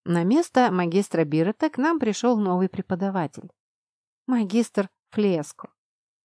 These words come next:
Высокий эльф весьма изящного телосложения. Предмет принца он также взял на себя, так что мы ничего не пропустили. Вот только на физической подготовке нас теперь не просто гоняли.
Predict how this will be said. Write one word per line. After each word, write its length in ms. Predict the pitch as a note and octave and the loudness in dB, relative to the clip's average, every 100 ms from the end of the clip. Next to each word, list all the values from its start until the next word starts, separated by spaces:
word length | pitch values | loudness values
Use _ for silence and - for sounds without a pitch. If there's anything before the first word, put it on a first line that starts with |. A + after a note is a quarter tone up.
| _ _ _ _ _ _ _ - | _ _ _ _ _ _ _ -4
Высокий 560 | E3+ G#3+ - E4 G3+ - | 0 0 0 0 0 2
эльф 400 | A3+ C#4 C4+ - | 4 4 2 -2
весьма 560 | - E3 F3 - A3 C4+ | 0 2 2 0 0 2
изящного 680 | F#3 D#3+ F3+ A3+ - F#3 F3+ | 2 0 0 -2 -2 -2 -2
телосложения. 1000 | - E3+ E3+ E3+ E3 D#3+ D#3+ D3+ E3+ F#3+ _ _ _ _ _ _ _ | -2 -4 -4 -2 -4 -4 -6 -8 -14 -20 _ _ _ _ _ _ _
Предмет 420 | F3 F3 F#3+ G#3 | 0 2 2 2
принца 460 | - D#4+ D#4+ - B3+ | 4 4 4 6 4
он 200 | A#3 A#3 | 6 4
также 360 | C#4 D4 A3 | 4 4 4
взял 280 | G3 F#3 B3 | 0 2 2
на 100 | A3 | 0
себя, 400 | G3+ G3 E3+ F3 | -2 -2 0 -2
так 220 | E3+ D4+ D#4+ | 0 -2 -2
что 180 | - | -4
мы 160 | F#3+ A#3 | -4 -2
ничего 380 | G#3 - D#3+ F#3 | -4 -4 -4 -4
не 120 | A#3 | -4
пропустили. 760 | F#3 - - D#3 - D#3 E3 - _ _ _ _ _ _ _ - | -6 -8 -8 -10 -10 -10 -10 -16 _ _ _ _ _ _ _ -4
Вот 240 | F#3 C#4 | 0 2
только 380 | - C#4 B3+ A#3 | 4 2 4 2
на 140 | A3 | 2
физической 640 | G#3 G3+ F#3+ A3+ G3+ - F3+ | 0 0 0 0 -2 -2 0
подготовке 720 | F#3+ E3 F3+ - E4 - G3+ | 0 2 0 2 2 2 0
нас 240 | A3+ D#4 | 0 0
теперь 360 | - A#3 B3+ B3+ | -2 -4 0 0
не 140 | G#3 | -2
просто 360 | - G3+ A3 F#3 | -2 -4 -4 -4
гоняли. 640 | E3+ F3 F3 D#3 D3 D#3+ | -2 -2 -4 -6 -6 -10